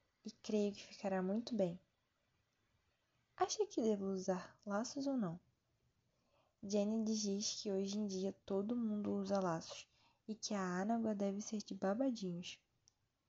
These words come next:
Red acaba de ver nova explosão e papai ordenou que o relógio seja levado para a cachoeira.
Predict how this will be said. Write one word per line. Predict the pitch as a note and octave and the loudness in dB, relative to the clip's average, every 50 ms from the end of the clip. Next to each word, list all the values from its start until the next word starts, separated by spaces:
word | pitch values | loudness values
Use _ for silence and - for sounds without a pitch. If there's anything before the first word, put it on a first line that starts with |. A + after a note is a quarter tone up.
| _ _ _ _ _ _ _ _ _ _ _ _ - | _ _ _ _ _ _ _ _ _ _ _ _ -2
Red | A#3 A3+ G#3+ A3 G#3 G#3+ | 2 4 4 4 4 4
acaba | A3 A3 - - G#3+ G3+ G#3 G#3+ | 2 4 4 4 4 6 4 2
de | G#3+ G#3+ A3 | 0 0 -2
ver | G#3+ G#3 G3+ G3 G3 G3 G3 - - | -2 0 0 0 0 0 -2 -4 -4
nova | G3+ G3 F#3+ G3 G3+ | -4 -2 -2 -2 -4
explosão | G#3 - - - G#3+ G#3+ G3+ F#3+ F#3 F3 E3+ - - _ _ _ _ _ _ _ _ _ _ _ _ _ _ _ - | -4 -4 -4 -4 -2 -2 0 0 0 -2 -2 -4 -10 _ _ _ _ _ _ _ _ _ _ _ _ _ _ _ -8
e | - | -6
papai | - - - - G3+ G3 G3 | -6 -6 -4 0 2 2 2
ordenou | G3+ G#3 G3+ G#3 G#3 G3 F#3 F#3 G3+ | 2 2 2 2 2 2 0 0 -2
que | - - - | -4 -6 -8
o | A3 | -4
relógio | G3+ G#3 G3 F#3 F#3 F#3 F#3 G3 G#3 | -2 0 0 2 2 0 0 -2 -2
seja | - - G#3 F#3+ G3 | -2 -2 -2 0 0
levado | F#3+ F#3+ F#3 F#3 F3+ F3 F#3 - | 0 0 0 0 -2 -4 -4 -6
para | - - A#3+ B3 | -4 -2 -2 -2
a | A3+ | -2
cachoeira. | - - A3+ A3+ - - B3+ G#3+ F#3 F3+ E3+ F#3+ | -2 -4 -4 -4 -4 -4 -2 -2 0 -2 -2 -6